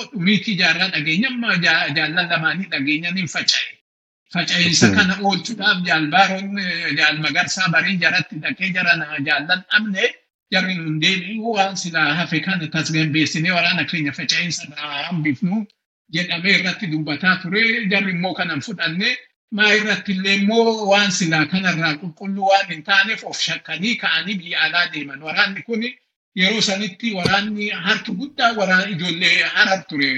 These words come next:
Speaker 1: Oromoota Harar ture malee nama biraatii mi? Namni achi keessa jiru, namni bakka biraatii dhufee achi jiru kan nu dura ture badhoo fi,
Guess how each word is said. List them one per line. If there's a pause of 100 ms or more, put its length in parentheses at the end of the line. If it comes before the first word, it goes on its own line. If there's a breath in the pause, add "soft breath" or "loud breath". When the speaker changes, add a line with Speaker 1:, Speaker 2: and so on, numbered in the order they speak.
(300)
Speaker 1:
Oromoota
Harar
ture
malee (440)
nama
biraatii
mi?
Namni
achi
keessa
jiru,
namni
bakka
biraatii
dhufee
achi
jiru (400)
kan
nu
dura
ture
badhoo
fi,